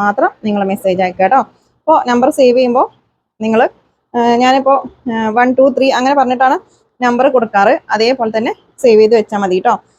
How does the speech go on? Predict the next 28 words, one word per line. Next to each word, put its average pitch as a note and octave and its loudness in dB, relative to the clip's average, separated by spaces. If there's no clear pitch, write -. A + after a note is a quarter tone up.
ഇപ്പോൾ - -2
സിക്സ് A#3 -6
ആണ്, C4+ 0
ഏഹ്, A3 0
സിക്സ് C#4 -4
എന്നിട്ടിട്ടാണ് D4 0
നമ്പർ A#3+ -2
സേ-, B3 2
കൊടുത്തിട്ടില്ലെങ്കിൽ, A#3 -2
സ്ക്രീനിൽ A#3+ 0
കൊടുത്തിട്ടില്ലെങ്കിൽ A3 0
നിങ്ങൾ A#3 0
സേവ്, A3+ 2
സേവ് A3+ 2
ചെയ്യുമ്പോഴും A#3 2
സിക്സ് A#3 -6
എന്നിട്ട് A3 -6
തന്നെ B3 -2
സേവ് G#3+ 4
ചെയ്യുക F#3+ 2
ട്ടോ. C4 2
ഫാത്തിമാസ് A#3 0
സിക്സ് - -8
എന്നിട്ടാൽ A#3+ 2
നിങ്ങൾക്ക് C#4 0
ഞാൻ D4 0
ഏത് D4 2
നമ്പറാണ് C#4 0